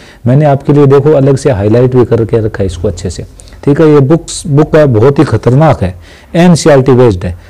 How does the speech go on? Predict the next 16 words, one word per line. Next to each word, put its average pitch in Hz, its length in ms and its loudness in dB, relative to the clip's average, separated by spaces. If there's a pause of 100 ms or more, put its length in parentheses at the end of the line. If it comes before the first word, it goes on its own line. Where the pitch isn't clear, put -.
(140)
और 170 120 2
इसमें 175 260 0
मैं 156 220 0
बोल 147 120 4
रहा 151 180 0
हूँ 151 100 -2
कि 165 120 0
तीसरी 147 440 0
से 135 140 0
लेके 127 420 0
tenth 180 300 -2
class 135 360 0
तक 123 140 -4
की 139 140 -2
science 139 400 -4
है। 101 120 -8